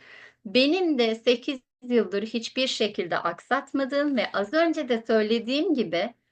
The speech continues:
online ticarete girmeme sebep olan ek gıda takviyesidir omega üç. Aman bir omega üç alayım, işte deneyeyim, vücudumda zaten kullandığım bir üründü deyip sisteme giriş yaptığım ürünlerden biridir.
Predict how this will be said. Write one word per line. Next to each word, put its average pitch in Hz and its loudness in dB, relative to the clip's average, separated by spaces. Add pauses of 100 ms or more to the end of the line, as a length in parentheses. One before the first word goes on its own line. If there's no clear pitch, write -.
(200)
online 339 6
ticarete 220 4
girmeme 254 0
sebep 254 4
olan 208 2 (340)
ek 220 2
gıda 240 8
takviyesidir 165 -2
omega 175 2
üç. - -4 (320)
Aman 285 4
bir 294 2
omega 269 4
üç 277 -2
alayım, 262 0
işte 233 -2
deneyeyim, 262 4 (220)
vücudumda 247 0
zaten 262 4
kullandığım 254 2
bir 247 -4
üründü 240 4 (300)
deyip 247 0
sisteme 240 0
giriş 233 -4
yaptığım 220 2
ürünlerden 196 0
biridir. 175 -4